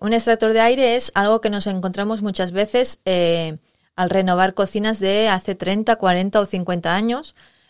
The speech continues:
Eh, se usaban para sacar aire y se ponían en un hueco que se tapaba con una puerta. Eh, no te voy a contar más, descártalo.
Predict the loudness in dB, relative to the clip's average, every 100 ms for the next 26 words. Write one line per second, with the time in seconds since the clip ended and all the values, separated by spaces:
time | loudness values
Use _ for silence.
0 | -4 0 2 0 -2 2 2 2 2 2
1 | 2 2 2 4 4 2 0 -4 _ _
2 | _ -6 -2 -2 0 0 0 -2 0 0
3 | 0 -2 -4 -4 -2 -2 2 2 2 -2
4 | -4 -4 -2 0 0 0 -2 -2 -2 -2
5 | -4 -6 -6 -8 -8 -14 -20 _ _ _
6 | _ _ _ _ _ _ _ -4 -2 -2
7 | -2 -2 -2 0 0 0 -2 -2 -2 -2
8 | -2 -4 -4 -2 -2 0 0 0